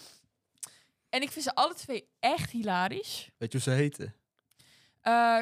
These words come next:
Speaker 1: de Kwik Kwek Kwak Show.
Speaker 2: De Play Kwek Show, ja.
Speaker 1: De Play Kwek Show,
Speaker 2: <laughs>
Speaker 1: dankjewel. Ik weet, weet ik veel. En de tweede weet ik niet.
Speaker 2: De Kwakers Kwebbel Show.
Speaker 1: Ik vind de Play Kwek Show leuker.
Speaker 2: Ik ook.
Speaker 1: Want de muziek is zo catchy. Gewoon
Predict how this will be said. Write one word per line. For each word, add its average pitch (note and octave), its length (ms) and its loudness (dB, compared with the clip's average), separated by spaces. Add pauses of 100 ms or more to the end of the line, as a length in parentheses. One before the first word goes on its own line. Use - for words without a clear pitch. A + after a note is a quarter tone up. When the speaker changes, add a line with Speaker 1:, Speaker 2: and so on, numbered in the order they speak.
(100)
Speaker 1:
de A3+ 120 -8
Kwik C4+ 220 -4
Kwek A3+ 180 -6
Kwak C4+ 260 -4
Show. E4 400 0
Speaker 2:
De G4+ 80 -4
Play A2+ 160 -2
Kwek A2+ 220 -4
Show, C3+ 220 -2
ja. A#2+ 220 -6
Speaker 1:
De A3+ 80 -8
Play G#3+ 220 -2
Kwek G#3+ 220 0
Show, A#3 200 4
Speaker 2:
<laughs> G3+ 60 2
Speaker 1:
dankjewel. F#3+ 460 2
Ik G3+ 100 -8
weet, - 260 -14 (300)
weet - 140 -20
ik - 100 -20 (100)
veel. - 120 -14 (380)
En A#3 580 4
de A#3 100 -6
tweede A#3 240 -2
weet E3 80 0
ik F#3 60 -4
niet. F3+ 240 -4 (240)
Speaker 2:
De C3 720 4
Kwakers C3 340 0
Kwebbel A#2 220 -2
Show. A2 260 -4 (800)
Speaker 1:
Ik C4 200 -4
vind D4+ 380 -4
de B3+ 340 0
Play C#4 220 0
Kwek - 260 -4
Show C#4+ 220 0
leuker. F#3+ 480 0 (220)
Speaker 2:
Ik - 160 -8
ook. F#2 220 -4
Speaker 1:
Want A#3+ 160 -2
de C4+ 60 -4
muziek C#4 400 -2
is B3 300 -2
zo G4+ 320 4
catchy. G#3+ 600 0 (580)
Gewoon D4+ 380 0